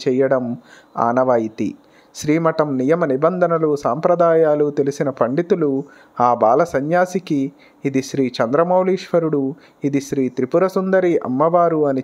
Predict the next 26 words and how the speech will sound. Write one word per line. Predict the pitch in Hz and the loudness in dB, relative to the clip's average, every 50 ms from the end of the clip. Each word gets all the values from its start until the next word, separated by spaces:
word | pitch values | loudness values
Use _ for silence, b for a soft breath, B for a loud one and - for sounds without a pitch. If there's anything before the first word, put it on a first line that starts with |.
| - - | -2 -2
చెబుతూ | 131 143 151 - 180 180 | -2 -2 -2 -2 0 0
ఉంటే, | 175 175 180 185 180 - 220 208 175 113 - B B B B B B - - | 0 0 -4 -4 0 2 2 2 2 0 -2 B B B B B B 0 0
పదమూడేళ్ల | 139 131 139 139 143 135 131 131 131 123 139 170 185 175 | 2 2 2 0 0 0 0 2 4 4 4 4 2 2
చిరుత | 175 - - 151 175 175 - | 0 0 -2 -2 -2 0 0
ప్రాయంలో | - 214 - - 185 175 175 180 175 170 160 156 151 139 139 | -2 -2 0 2 4 4 4 4 2 0 0 2 2 2 2
పీఠాధిపతి | 131 - - 139 151 151 208 196 196 196 214 214 208 - 208 180 175 | 2 0 0 0 2 2 2 2 2 2 0 0 -2 0 0 0 2
అయిన | 165 165 165 165 | 0 0 0 -2
ఆ | 139 - - 131 127 120 | -2 -2 0 0 0 0
బాల | 104 107 107 113 139 170 | 0 0 0 2 2 0
సన్యాసికి | 175 - 180 180 185 190 196 190 185 190 - 185 - - 143 131 127 131 - B B B B B B - | 0 0 -2 -2 0 0 0 0 0 -2 -6 -8 -6 -4 -2 -2 -2 -4 -6 B B B B B B -2
అవి | 117 131 135 135 | -2 0 0 0
కొత్తగా | 135 - 104 - - - 131 127 151 165 | 0 -2 -2 0 0 0 0 2 2 2
అనిపించలేదు. | 180 175 156 143 - 147 135 127 - - 135 120 117 117 110 110 98 - b b b b b b b _ - | 2 0 -2 -2 -2 -2 -4 -2 -2 -2 -2 0 0 -2 -4 -6 -8 -10 b b b b b b b _ -2
ఎప్పటి | 120 123 - - 156 151 175 165 | -2 0 2 0 0 2 0 0
నుండో | 165 160 156 151 143 143 139 127 | 0 -2 -2 0 2 4 4 4
వాటితో | 117 117 120 135 - 180 175 - 165 147 | 4 2 2 2 0 -2 0 2 2 2
సంబంధం | - - 135 113 123 139 151 175 180 185 185 185 | 0 0 -2 -2 0 0 0 0 0 0 -2 0
ఉన్నట్లు | 175 170 160 156 147 143 - - 190 | -2 -2 -2 -2 -2 -2 -2 -4 -2
తోస్తున్నది. | 185 180 165 151 - - - 143 131 127 123 117 117 98 - b b b b b b b b - - | 0 0 0 0 0 -2 -4 -2 -2 -2 -2 -2 -4 -6 -8 b b b b b b b b -4 -4
అర్చన | 117 - - - 165 151 156 147 - 143 | -4 -2 -2 0 0 0 0 0 0 0
చేసేటప్పుడు | 143 143 147 165 156 151 160 151 - - 180 180 | 0 2 2 0 0 2 0 -2 -2 -2 -2 0
"నేనే | 170 147 131 123 131 156 175 196 202 202 | 0 0 -2 -2 -2 -2 0 0 0 0
దైవం" | 196 190 185 180 180 180 170 175 165 | 2 0 0 0 0 -2 -2 0 -2
అన్న | 165 160 156 147 | -2 0 0 0
భావన | 135 135 120 120 131 160 180 185 | 0 2 2 2 2 2 0 0
ఉండాలి. | 175 156 143 139 127 127 117 117 113 101 - | 0 -2 -2 0 0 0 0 0 0 -4 -6